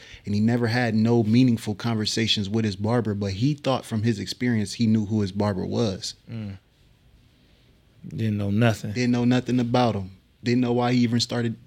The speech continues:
Speaker 1: picking up the clippers in the first place. He had a failed dream.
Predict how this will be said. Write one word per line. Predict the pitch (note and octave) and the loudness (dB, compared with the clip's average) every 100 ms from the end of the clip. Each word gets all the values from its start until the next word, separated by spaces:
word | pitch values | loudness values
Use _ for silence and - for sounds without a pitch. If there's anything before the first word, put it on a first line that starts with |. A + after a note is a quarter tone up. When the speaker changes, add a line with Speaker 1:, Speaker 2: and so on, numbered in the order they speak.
| _ _ | _ _
Speaker 1:
picking | - D3+ A2+ | -6 -6 -6
up | G2 | -10
the | - | -14
clippers | - A2+ A2+ A2 | -10 -8 -6 -2
in | A#2 | -2
the | |
first | A2 C3+ B2+ A#2+ | -2 0 -2 -2
place. | F#2+ F2+ - | -10 -10 -4
He | A2+ | -4
had | G#2+ | -4
a | |
failed | G#2 A#2 A#2+ A2 | -6 -4 -2 -2
dream. | A#2+ C3 G2+ | 0 0 0